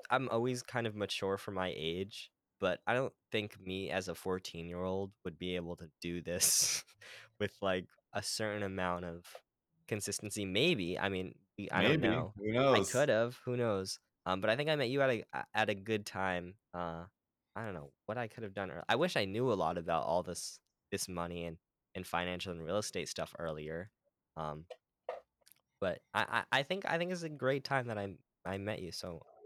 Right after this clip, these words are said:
Speaker 1: there's not too
Speaker 2: Yeah.
Speaker 1: much I wish I would have done earlier. And I enjoyed my youth. I had, I had my fun time, and, you know, got to, got to do all the, the cool stuff. And now I, uh, I would rather work hard now and miss out on some experiences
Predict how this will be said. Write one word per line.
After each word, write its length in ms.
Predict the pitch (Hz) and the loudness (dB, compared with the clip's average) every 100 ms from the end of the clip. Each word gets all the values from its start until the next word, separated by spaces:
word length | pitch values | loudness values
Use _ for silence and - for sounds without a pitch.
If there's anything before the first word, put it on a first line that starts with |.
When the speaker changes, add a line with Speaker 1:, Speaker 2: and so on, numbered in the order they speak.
| - - | -18 -10
Speaker 1:
there's 120 | 120 | -2
not 160 | 156 - | -2 -2
too 120 | 139 | 2
Speaker 2:
Yeah. 20 | |
Speaker 1:
much 280 | 98 82 - | 4 4 0
I 60 | 85 | -4
wish 220 | 87 87 | -6 -6
I 60 | |
would 120 | 85 82 | -12 -14
have 100 | _ | _
done 140 | 71 | -12
earlier. 400 | 57 - - 98 _ - | -10 -10 -10 -12 _ -2
And 80 | 117 | 2
I 60 | |
enjoyed 380 | 170 160 160 151 | 2 2 2 2
my 100 | 131 | 0
youth. 280 | 85 92 - - | 0 -4 -6 -6
I 100 | 104 | -2
had, 240 | 135 135 - _ - | 0 -2 -6 _ 0
I 100 | 113 | 2
had 200 | 135 151 | 4 4
my 160 | 139 113 | 2 2
fun 300 | - 110 110 | 2 0 0
time, 460 | 98 95 104 110 _ _ _ _ | -2 -2 -2 -6 _ _ _ _
and, 160 | 90 92 | -6 -4
you 80 | 92 | -2
know, 220 | 92 95 | -2 0
got 220 | 95 92 | 0 -2
to, 120 | 95 95 - | -6 -10 0
got 160 | 95 | 0
to 60 | 92 | 0
do 140 | 95 | -2
all 100 | 90 | -2
the, 100 | 87 95 _ _ | -2 -10 _ _
the 100 | 95 | -6
cool 240 | - 95 92 | -2 -4 -4
stuff. 320 | - 95 - | -2 -4 -4
And 80 | 95 | -2
now 200 | 98 104 | 2 6
I, 280 | 95 92 95 | 6 6 4
uh, 220 | 95 92 90 _ _ _ _ 117 | 4 2 0 _ _ _ _ 4
I 60 | |
would 160 | 120 113 | 4 6
rather 260 | 143 170 143 | 4 6 6
work 280 | 117 131 | 6 4
hard 300 | - 127 113 | 4 4 4
now 360 | 92 92 98 101 | 2 4 4 4
and 160 | 98 92 | 0 -4
miss 200 | 95 95 | -2 0
out 180 | 90 | 0
on 120 | 78 90 | -2 -4
some 220 | 98 90 | -4 -4
experiences 920 | - - 85 85 82 - 78 78 | -6 -4 -4 -4 -6 -6 -6 -8